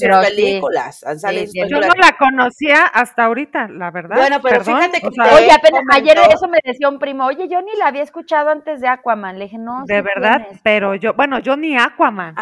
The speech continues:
Speaker 2: Ah,
Speaker 3: sea, con
Speaker 2: pues
Speaker 3: eso
Speaker 2: yo
Speaker 3: les digo
Speaker 2: justo,
Speaker 3: todo,
Speaker 2: justo
Speaker 3: o
Speaker 2: pensé
Speaker 3: sea,
Speaker 2: que era
Speaker 3: nada.
Speaker 2: famoso por Aquaman. Bueno, les digo que yo
Speaker 3: No.
Speaker 2: nunca sé quién es quién, pero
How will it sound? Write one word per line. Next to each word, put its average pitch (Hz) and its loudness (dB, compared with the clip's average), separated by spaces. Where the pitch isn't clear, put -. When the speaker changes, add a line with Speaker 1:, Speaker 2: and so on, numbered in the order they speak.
Speaker 2:
Ah, 262 0
Speaker 3:
sea, 233 2
con - -
Speaker 2:
pues 233 2
Speaker 3:
eso 254 0
Speaker 2:
yo 262 2
Speaker 3:
les 285 -2
digo 247 0
Speaker 2:
justo, 269 2
Speaker 3:
todo, 277 2
Speaker 2:
justo 196 0
Speaker 3:
o 196 -4
Speaker 2:
pensé 269 0
Speaker 3:
sea, 254 2
Speaker 2:
que - 2
era 254 4
Speaker 3:
nada. 247 2
Speaker 2:
famoso 233 0
por 208 -2
Aquaman. 180 -6
Bueno, 220 -2
les 294 -2
digo 359 -2
que - 0
yo 302 2
Speaker 3:
No. 330 0
Speaker 2:
nunca - -2
sé 254 -2
quién 262 -2
es 254 -12
quién, 220 -4
pero 214 0